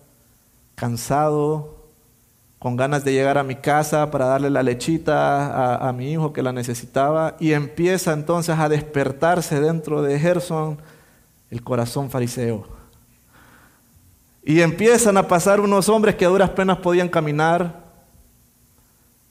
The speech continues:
empiezan a pasar unas mujeres que iban mal vestidas, y comienzo yo enojado y decir, "Señor,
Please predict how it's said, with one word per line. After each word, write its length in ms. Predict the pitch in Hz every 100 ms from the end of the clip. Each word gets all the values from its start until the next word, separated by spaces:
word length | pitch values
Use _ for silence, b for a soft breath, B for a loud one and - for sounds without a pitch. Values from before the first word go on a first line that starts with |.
| -
empiezan 380 | 131 180 180
a 100 | 175
pasar 280 | 170 156 170
unas 180 | 175 165
mujeres 420 | 156 156 170 170
que 120 | 170
iban 120 | 170 160
mal 140 | 160
vestidas, 580 | 143 135 165 170 165 160
y 40 |
comienzo 560 | 151 156 160 185 175 175
yo 180 | 175 190
enojado 540 | 175 160 185 190 185
y 40 | 175
decir, 280 | 160 196 170
"Señor, 500 | 196 202 240 220